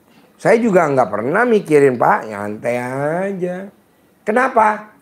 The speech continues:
Orang pasti dikabul kok. Pasti dikabul, nggak mungkin. Kalau Allah nggak dikabulin, dia punya hutang sama kita. Kan ada tulisannya di Al-Quran, "Mintalah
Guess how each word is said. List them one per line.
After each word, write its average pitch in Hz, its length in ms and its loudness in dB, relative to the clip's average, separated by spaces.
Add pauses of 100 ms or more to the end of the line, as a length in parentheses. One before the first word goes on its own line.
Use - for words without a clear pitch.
Orang 127 240 -2
pasti 123 240 -10
dikabul 120 800 -2
kok. - 200 -8 (1000)
Pasti 208 640 -2
dikabul, 196 480 2
nggak 196 320 4
mungkin. 226 540 2 (180)
Kalau 196 180 4
Allah 196 300 6
nggak 190 240 4
dikabulin, 202 480 4 (160)
dia 202 240 4
punya 196 240 0
hutang 196 560 0
sama 180 80 -2
kita. 156 560 -4 (240)
Kan 277 260 -2
ada 175 300 2
tulisannya 170 720 0
di 143 80 -2
Al-Quran, 123 560 0 (560)
"Mintalah 170 880 4